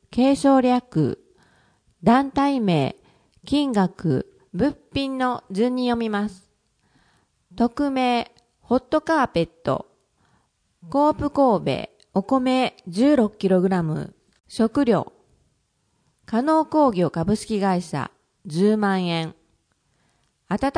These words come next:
かい善意をありがとうございました。問い合わせ、社会福祉法人、播磨町社会福祉協議会ホームページ。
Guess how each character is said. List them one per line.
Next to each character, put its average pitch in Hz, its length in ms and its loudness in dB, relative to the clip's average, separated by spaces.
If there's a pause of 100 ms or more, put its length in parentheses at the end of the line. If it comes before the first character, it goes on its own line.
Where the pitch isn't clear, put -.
か 285 160 2
い 196 100 2
善 196 300 0
意 160 80 -2
を 147 280 -4
あ 170 100 -4
り 233 100 -2
が 294 120 0
と 220 160 0
う 170 40 0
ご 160 100 -2
ざ 160 160 0
い 156 60 -4
ま 156 160 -6
し - 120 -18
た。 - 200 -6 (1080)
問 254 220 2
い 285 60 2
合 277 100 2
わ 269 140 0
せ、 254 300 -2 (400)
社 214 160 -4
会 320 260 2
福 285 220 -4
祉 285 160 -2
法 247 280 -2
人、 151 320 -10 (380)
播 262 220 -4
磨 302 140 -2
町 202 260 0
社 196 140 -4
会 277 220 0
福 269 220 -4
祉 262 180 -4
協 254 260 0
議 240 160 -6
会 185 340 -6
ホ 208 220 0
ー 254 40 0
ム 269 140 -4
ペ 247 220 2
ー 185 60 -2
ジ。 156 340 -12